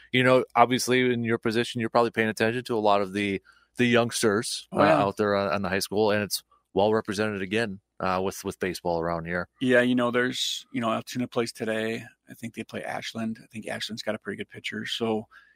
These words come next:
Speaker 2: you know, it's, it's one and done in high school.
Speaker 1: Mm-hmm.
Speaker 2: Um, so it's, it's, you gotta play your A game right away. And,
Speaker 1: Mm-hmm.
Speaker 2: and they have two games today, hopefully. And if they win, they go to state. So,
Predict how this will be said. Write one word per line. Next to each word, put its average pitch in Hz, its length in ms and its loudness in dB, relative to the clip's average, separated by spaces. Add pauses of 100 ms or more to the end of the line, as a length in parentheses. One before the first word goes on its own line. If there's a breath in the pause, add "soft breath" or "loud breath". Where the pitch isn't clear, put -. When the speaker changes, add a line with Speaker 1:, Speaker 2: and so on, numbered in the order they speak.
(140)
Speaker 2:
you 147 60 2
know, 143 140 6
it's, 147 140 -2
it's - 200 0
one 139 160 4
and 135 120 2
done 131 140 4
in 117 80 0
high 117 120 0
school. - 420 -8
Speaker 1:
Mm-hmm. 98 220 -2
Speaker 2:
Um, 113 300 0
so 120 240 0
it's, - 420 -4
it's, - 320 -12
you - 60 -10
gotta 113 120 0
play 117 180 -4
your 110 120 0
A 117 120 0
game 113 240 -4
right 110 120 -4
away. 107 280 -6
And, - 300 -12
Speaker 1:
Mm-hmm. 95 300 -4 (140)
Speaker 2:
and 117 140 0
they 117 60 2
have 113 140 -2
two 123 140 -2
games 113 240 0
today, 113 200 -2
hopefully. 117 440 -2
And 143 80 -2
if - 40 -10
they 113 100 -4
win, 110 200 -4
they - 100 -4
go - 100 -6
to - 40 -6
state. - 340 -4
So, - 200 -2